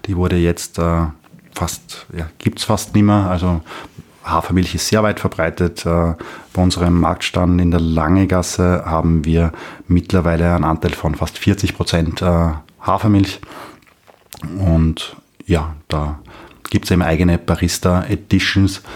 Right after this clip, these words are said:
wo eben Zusatzstoffe hinzugefügt wurden, sodass sich die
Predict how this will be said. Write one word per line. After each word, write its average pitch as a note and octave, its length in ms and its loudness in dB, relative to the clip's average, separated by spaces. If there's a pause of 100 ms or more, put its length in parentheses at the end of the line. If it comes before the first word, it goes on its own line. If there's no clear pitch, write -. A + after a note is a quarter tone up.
(160)
wo F2 280 4
eben F2+ 160 2
Zusatzstoffe F#2 500 0
hinzugefügt F2 960 -2
wurden, E2+ 260 2
sodass E2+ 300 -2
sich - 160 -10
die E2+ 200 -4